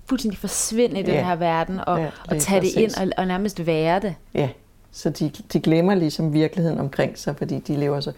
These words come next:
Speaker 2: fuldstændig ind, eller fuldstændig ind i et andet menneske. Og så er de så ikke specielt saglige og kritiske og, og, og forholder sig til, til folk. Altså, de tager hvilken som helst menneske ind, og de kan være meget naive.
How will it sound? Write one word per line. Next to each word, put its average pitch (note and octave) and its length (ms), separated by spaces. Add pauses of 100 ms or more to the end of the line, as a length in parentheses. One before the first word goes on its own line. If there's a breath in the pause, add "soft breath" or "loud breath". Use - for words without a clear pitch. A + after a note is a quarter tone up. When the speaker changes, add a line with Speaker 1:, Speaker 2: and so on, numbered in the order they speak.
(160 loud breath)
Speaker 2:
fuldstændig D3+ 680
ind, - 180 (240 loud breath)
eller F#3 140
fuldstændig F3+ 460
ind - 120
i D#3+ 60
et D3+ 80
andet C#3+ 300
menneske. C#3+ 600 (640 soft breath)
Og F#3+ 80
så F#3+ 140
er F#3 40
de F3+ 160
så F3+ 140
ikke F3+ 200
specielt - 440
saglige D#3+ 600
og - 80
kritiske D#3 840
og, C#3+ 260
og, C#3+ 240
og D3 120
forholder D3+ 440
sig F3 200
til, C#3+ 300 (220 loud breath)
til D#3+ 160
folk. - 260
Altså, D#3 260 (880 loud breath)
de E3+ 80
tager D#3+ 180
hvilken G3+ 420
som F3 160
helst - 300
menneske D3 420
ind, C#3+ 200
og - 180
de D3+ 100
kan D3+ 180
være D#3 100
meget D3+ 280
naive. F3 580